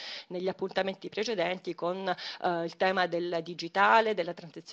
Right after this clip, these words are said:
digi-, digitale, della transizione verde. Sappiamo bene che sono le grandi priorità che, mm, ci impegnano, che impegnano l'Unione Europea, eh, nei prossimi anni, quindi è ovvio che i progetti, ognuno per, per la propria competenza, deve concorrere in un'ottica di convergenza, quindi qui, mm,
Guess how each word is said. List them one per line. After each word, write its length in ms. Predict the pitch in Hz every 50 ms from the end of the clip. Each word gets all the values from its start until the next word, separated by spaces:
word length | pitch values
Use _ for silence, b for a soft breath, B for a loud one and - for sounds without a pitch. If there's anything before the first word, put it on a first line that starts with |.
| 180 170 175 170
digi-, 320 | 160 170 160 - 175 165 - _
digitale, 640 | - 160 170 165 170 175 - 220 233 240 226 220
della 180 | 185 175 165 165
transizione 640 | - 170 165 - - 165 - - - 175 185 180
verde. 360 | 185 240 262 269 226 - - 165
Sappiamo 380 | - 165 - - 170 175 170
bene 260 | 160 175 175 175 175
che 100 | 165 175
sono 440 | 165 - - - 196 190 190 190 190
le 140 | 175 170 170
grandi 580 | 156 147 185 190 196 196 196 185 180 175 175 170
priorità 560 | 170 175 180 175 165 175 170 - 190 185 180
che, 160 | - 170 - _ _ -
mm, 160 | 175 165 165 160 170 180 165 -
ci 160 | - - 190
impegnano, 580 | 180 170 - - 208 214 190 175 170 170 170 165
che 120 | - 170
impegnano 420 | 165 - - 175 175 175 170 170
l'Unione 320 | 165 160 165 175 180 175 175
Europea, 440 | 165 165 170 - 190 196 185 175 151 B B B B B B
eh, 60 | -
nei 140 | 196 196 185
prossimi 400 | - 190 190 - - 240 247 214
anni, 400 | 180 196 208 240 254 233 202 170
quindi 240 | - 196 185 185 180
è 20 |
ovvio 200 | 190 202 190 185
che 100 | 175 -
i 40 | 185
progetti, 580 | - 190 190 180 - - 196 196 196 - - 185
ognuno 360 | 185 190 202 214 214 196 165
per, 160 | - 175 165 _ - 170 -
per 140 | - 190
la 120 | 185 180 175
propria 280 | - 220 214 220 190
competenza, 640 | 175 - 190 185 - 202 196 - 214 226 233 - -
deve 300 | 190 190 190 185 185 180
concorrere 800 | - - 208 214 208 - - 208 214 214 214 208 208 208 202 202
in 80 | 202 190
un'ottica 480 | 180 180 175 165 - - 208 190 196
di 100 | 185 185
convergenza, 840 | 175 - 175 175 165 160 160 160 165 202 208 208 185 165 - 170 165
quindi 360 | - 196 190 185 180 175 175 _
qui, 440 | - - 214 208 214 220 226 214 -
mm, 240 | _ - - -